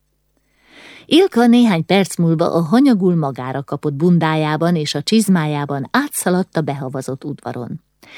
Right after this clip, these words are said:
Az istállóhoz érve kis híján beleütközött Sándor kocsisba, aki éppen kilépett az ajtón. „Hó, kisasszony, hová siet ennyire? Nem tanácsolom, hogy ma kilovagoljon”,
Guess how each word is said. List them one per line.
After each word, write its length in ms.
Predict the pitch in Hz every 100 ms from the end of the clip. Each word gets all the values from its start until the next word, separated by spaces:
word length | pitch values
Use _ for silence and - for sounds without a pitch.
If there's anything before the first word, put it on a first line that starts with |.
| - - -
Az 160 | 165 -
istállóhoz 760 | 339 - 240 185 160 151 139
érve 300 | 165 185 139
kis 340 | - 220 196
híján 420 | - 151 139 135 143
beleütközött 720 | 170 160 139 - 160 156 147
Sándor 540 | - 143 127 131 131
kocsisba, 680 | - 143 - 143 - 151 143 - - -
aki 280 | - 247 302
éppen 400 | 330 - 196 202
kilépett 500 | - 135 135 139 -
az 120 | 147
ajtón. 540 | - - - - 208 - _ _ _
„Hó, 420 | 359 381 320 196
kisasszony, 800 | 147 190 165 151 - 160 139 135 -
hová 360 | - 453 180 165
siet 360 | - 175 165
ennyire? 500 | 165 147 135 139 135 - - - -
Nem 220 | 202 269
tanácsolom, 600 | 302 285 160 - 170 170
hogy 140 | 170
ma 100 | 175
kilovagoljon”, 920 | 170 175 165 160 151 147 147 165 180